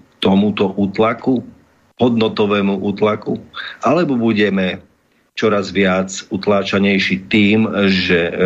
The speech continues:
dostanú vlastne títo ľudia, hej, aj naša populácia, k dispozícii základné potreby, ako je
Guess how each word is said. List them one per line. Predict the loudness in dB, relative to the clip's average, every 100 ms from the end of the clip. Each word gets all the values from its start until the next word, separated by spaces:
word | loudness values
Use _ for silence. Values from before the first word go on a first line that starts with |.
| 2 2
dostanú | 2 0 2 2 4 2
vlastne | 2 -2 -2 -2
títo | 0 0 2
ľudia, | 2 2 0 -2 -4 -10
hej, | -2 0 0 -2
aj | 0 2
naša | 2 0 -2 -6
populácia, | -6 -2 0 0 0 0 0 -4 -12 -10 -8 -8 -4
k | 0
dispozícii | 2 0 0 2 2 0 0 0 0 -4 -10 -2
základné | 0 2 0 -2 0 -2
potreby, | -2 -2 -2 0 -2
ako | -4 -4 -6
je | -4